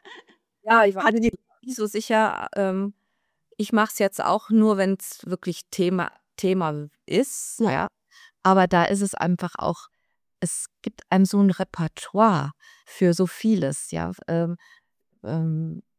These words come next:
Speaker 1: nicht nur fürs eben Gehen und Stehen und Bücken, sondern eben auch für die Sexualität, ne?
Speaker 2: Genau. Ähm, was ich so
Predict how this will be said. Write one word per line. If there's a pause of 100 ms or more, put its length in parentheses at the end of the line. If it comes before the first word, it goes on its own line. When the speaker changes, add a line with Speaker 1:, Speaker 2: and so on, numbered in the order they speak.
(480)
Speaker 1:
nicht
nur
fürs
eben
Gehen
und
Stehen
und
Bücken, (420)
sondern
eben
auch
für
die
Sexualität, (320)
ne? (120)
Speaker 2:
Genau. (720)
Ähm, (840)
was
ich
so